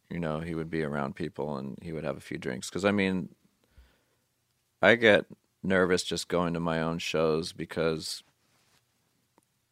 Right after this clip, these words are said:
just, I mean, you, you get in this indus-, industry to get the accolades, but then when you receive 'em, it's awkward and you're like, "What, what did I get myself into?" And, you know, for every person that comes up to me at a show and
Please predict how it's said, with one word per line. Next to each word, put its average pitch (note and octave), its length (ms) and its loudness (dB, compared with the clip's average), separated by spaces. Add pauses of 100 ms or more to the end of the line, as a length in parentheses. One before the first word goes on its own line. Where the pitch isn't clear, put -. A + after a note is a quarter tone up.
(180)
just, - 400 -2
I C2+ 60 -2
mean, E2 180 -2
you, F#2 220 -2
you F#2 220 -2
get G#2 240 8
in G#2 100 6
this F#2 160 0
indus-, E2+ 480 0
industry E2+ 380 -6
to E2 80 -6
get F#2 180 -2
the D#2+ 80 -4
accolades, D#2 580 0
but E2 140 -10
then F2+ 160 -4
when F2 160 -2
you D#2+ 140 -4
receive E2+ 420 -4
'em, D#2+ 140 -6
it's - 260 -10
awkward D2+ 480 0
and D2+ 100 -8
you're C#2 120 -6
like, C#2+ 180 -6
"What, C#2 260 -4
what E2 160 -8
did D2 140 -6
I D2 60 -4
get - 120 -8
myself - 380 -10
into?" E2+ 300 -6
And, C2 260 -10 (1120)
you F#2+ 80 -4
know, E2+ 160 -2
for D#2+ 480 -2
every F2+ 220 -2
person F2 400 -4
that D2+ 180 -6 (300)
comes F2+ 260 -2
up E2 120 -2
to - 100 -8
me E2+ 180 -2
at F2 100 0
a - 40 -6
show D#2 320 -6
and D#2 260 -8